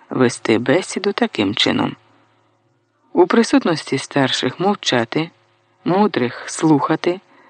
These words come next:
старшим підкорятися, з рівними собі й молодшими в любові перебувати, без лукавого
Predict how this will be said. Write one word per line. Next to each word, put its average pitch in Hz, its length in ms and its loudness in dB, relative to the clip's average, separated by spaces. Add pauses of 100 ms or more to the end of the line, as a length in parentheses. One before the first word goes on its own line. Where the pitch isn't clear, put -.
старшим 120 680 -2
підкорятися, - 920 -4 (520)
з 143 140 0
рівними 160 560 4
собі 120 340 -2
й 120 100 4
молодшими 143 760 4
в 120 100 -6
любові 127 520 4
перебувати, 190 880 2 (640)
без 160 300 2
лукавого 135 880 0